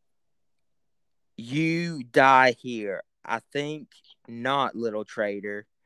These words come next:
And Magnus now sides with Batman. And from what it looks like now, it's Batman,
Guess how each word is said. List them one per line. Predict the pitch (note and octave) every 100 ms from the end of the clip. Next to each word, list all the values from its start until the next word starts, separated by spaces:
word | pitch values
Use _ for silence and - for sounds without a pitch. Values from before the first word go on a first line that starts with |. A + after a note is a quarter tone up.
| _ -
And | A#2+ A#2+ B2+
Magnus | D3 F#3 C#3+ B2 A#2
now | B2+ A#2
sides | A#2+ - A2 G#2+ G2 G2 _
with | G#2 A2+ A2
Batman. | A#2+ B2+ - G2+ - _ _ _ _ _ _ _ _ _ _ _ _ _ _ _ _ _ _ _ _ _ _ -
And | C3+ B2+ A#2+ A2+ G2+ _ _ _ _ _ _ _ _ _ _ _ _ _ _ _ _ _ _ _ _ _ _ _
from | C#3+ C3+ C3+
what | D3 D3
it | C3+
looks | D#3 -
like | C3 B2
now, | C#3 D3 A#2
it's | -
Batman, | - C3+ C3+ C3 C3+ C3 B2+